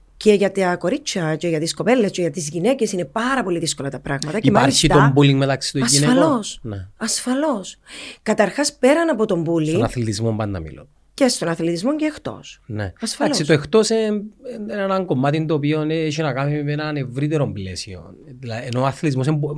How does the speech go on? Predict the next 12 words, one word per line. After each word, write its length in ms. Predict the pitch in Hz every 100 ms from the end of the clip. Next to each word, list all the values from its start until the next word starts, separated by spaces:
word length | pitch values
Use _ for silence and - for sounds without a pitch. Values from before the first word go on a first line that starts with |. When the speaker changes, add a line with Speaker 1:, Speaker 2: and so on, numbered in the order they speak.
| 143 -
Speaker 2:
έχει 260 | - 117 147
κάποια 320 | 143 143 156
χαρακτηριστικά 720 | 147 156 - 170 151 - 113
που 80 | 117
είχαμε 200 | 131 156
πει 140 | 107 107
προηγουμένως, 420 | 147 131 117 139
ότι, 280 | 151 170 165 - -
ε, 80 | 127
γονίμων 460 | 107 139 170 151
έδαφος. 600 | 123 143 117 - 78 - -
Speaker 1:
Ναι. 240 | - 202